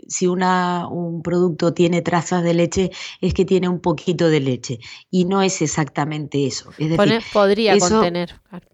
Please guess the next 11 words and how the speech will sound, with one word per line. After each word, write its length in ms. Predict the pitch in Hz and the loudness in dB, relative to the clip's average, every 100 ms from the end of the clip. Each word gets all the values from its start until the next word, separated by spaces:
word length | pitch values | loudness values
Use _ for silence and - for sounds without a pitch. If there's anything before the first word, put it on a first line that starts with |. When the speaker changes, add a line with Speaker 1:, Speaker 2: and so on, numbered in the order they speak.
| _ | _
Speaker 1:
Exacto, 480 | 185 180 165 160 185 | 2 2 2 -2 -2
eso 160 | 185 208 | -4 -4
significa 720 | 214 214 214 214 226 214 220 | -4 -2 -2 -2 0 0 -2
que 180 | 196 190 | 0 0
ese 200 | 190 208 | 0 -2
producto 640 | 208 190 208 202 - 202 | -2 -2 -2 -4 -2 -2
se 200 | 190 180 | 0 0
ha 120 | 175 | 2
elaborado 760 | 180 185 180 185 196 190 185 190 | 2 2 0 0 2 2 2 -2
en 260 | 170 165 160 | -4 -4 -2
un, 320 | 180 185 156 | -4 -2 -4